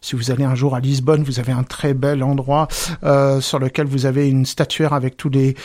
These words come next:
tous les navigateurs, euh, portugais qui ont traversé, euh, l'océan Atlantique et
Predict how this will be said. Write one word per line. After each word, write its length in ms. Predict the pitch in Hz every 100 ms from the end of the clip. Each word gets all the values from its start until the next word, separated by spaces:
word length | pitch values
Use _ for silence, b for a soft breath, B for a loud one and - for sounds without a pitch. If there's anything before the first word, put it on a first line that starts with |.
| B -
tous 120 | -
les 160 | 139 139
navigateurs, 640 | 143 143 139 131 165 139
euh, 80 | 135
portugais 540 | - 143 - 139 143
qui 160 | 143 139
ont 100 | 127
traversé, 680 | - 131 123 - - 151 143
euh, 80 | 127 B B B
l'océan 420 | 139 135 - 156 135
Atlantique 600 | 135 143 139 - 160 -
et 320 | 135 131